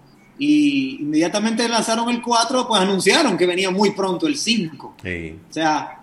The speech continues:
Speaker 1: fue algo como que no se dio a esperar y muchas personas están, se están preguntando, eh, esa estrategia, ¿cómo va a ser que tú me, tú me lanzas el Pixel cuatro y, y, y de inmediato me confirmas el mismo día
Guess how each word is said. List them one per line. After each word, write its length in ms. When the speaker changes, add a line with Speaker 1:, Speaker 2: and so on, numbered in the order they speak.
Speaker 1:
fue 140
algo 180
como 220
que 160
no 140
se 240
dio 240
a 80
esperar 680
y 80
muchas 540
personas 580
están, 380
se 160
están 260
preguntando, 760
eh, 220
esa 160
estrategia, 640
¿cómo 260
va 80
a 40
ser 420
que 80
tú 120
me, 120
tú 160
me 80
lanzas 500
el 240
Pixel 600
cuatro 640
y, 280
y, 100
y 240
de 180
inmediato 380
me 140
confirmas 560
el 40
mismo 300
día 440